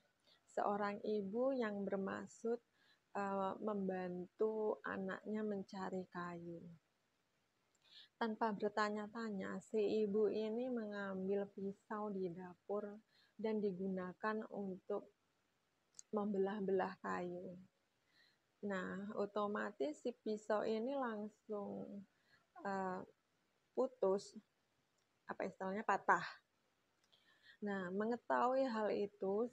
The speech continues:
si anaknya sangat marah besar. Karena yang digunakan si ibu ini ternyata adalah pisau untuk mengiris daging, bukan pisau untuk, eh, membelah kayu.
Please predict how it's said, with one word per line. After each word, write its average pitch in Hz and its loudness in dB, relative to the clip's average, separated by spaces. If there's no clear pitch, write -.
si 220 4
anaknya 220 -2
sangat 220 -4
marah 202 -2
besar. 180 -4
Karena 269 2
yang 226 2
digunakan 214 2
si 214 2
ibu 202 4
ini 220 2
ternyata 220 0
adalah 196 2
pisau 214 4
untuk 208 2
mengiris 208 2
daging, 185 4
bukan 214 0
pisau 196 2
untuk, 185 -4
eh, 196 4
membelah 185 0
kayu. 180 -2